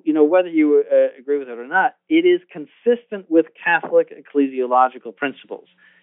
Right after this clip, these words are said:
Uh, that means principles that, uh, the Church itself teaches concerning itself, uh, concerning the Church of Christ. And, uh, it is consistent with that. And again,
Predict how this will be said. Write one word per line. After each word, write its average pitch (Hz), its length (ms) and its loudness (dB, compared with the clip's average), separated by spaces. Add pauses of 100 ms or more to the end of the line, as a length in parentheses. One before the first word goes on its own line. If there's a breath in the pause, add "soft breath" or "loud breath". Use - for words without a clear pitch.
(260 soft breath)
Uh, 110 220 -2
that 117 140 -4
means 120 200 -4 (100)
principles 147 680 0
that, 123 280 2 (180)
uh, 120 100 -14
the 113 140 -18 (100)
Church 208 220 0
itself 139 360 0 (120)
teaches 196 360 -4
concerning 202 600 0
itself, - 460 0 (1000)
uh, 127 400 4
concerning 147 500 0
the 123 80 -8
Church - 340 -2
of 101 140 -18
Christ. 98 300 -4 (600)
And, 107 100 -20 (140)
uh, 113 200 -20 (500)
it 156 120 4
is 151 100 6 (100)
consistent 214 680 -4
with 113 160 -16
that. - 220 -20 (420)
And 160 220 0
again, 208 520 -4